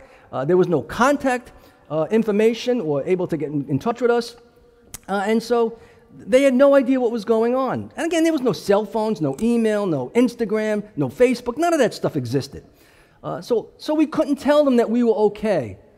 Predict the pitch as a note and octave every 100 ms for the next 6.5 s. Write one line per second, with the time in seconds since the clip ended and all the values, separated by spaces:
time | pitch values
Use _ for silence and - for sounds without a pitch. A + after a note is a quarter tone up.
0 | _ _ - C3 F#3+ E3+ C3+ B2+ C#3 D3+
1 | D3+ A3 G#3 G2 - _ _ _ _ -
2 | - B3 C#4+ C#4+ C#4+ D4 C4 A#3 A#3 -
3 | - F#3+ C4 D#4 D#4 G#3 C#4 A3 A3+ C4+
4 | D4 F#3+ F3+ F#3+ - - - A#3+ A#3+ A#3
5 | A3+ G#3 A3 C4 C4+ C#4 - F3+ A3+ F#3+
6 | G#3 - B3+ C4 -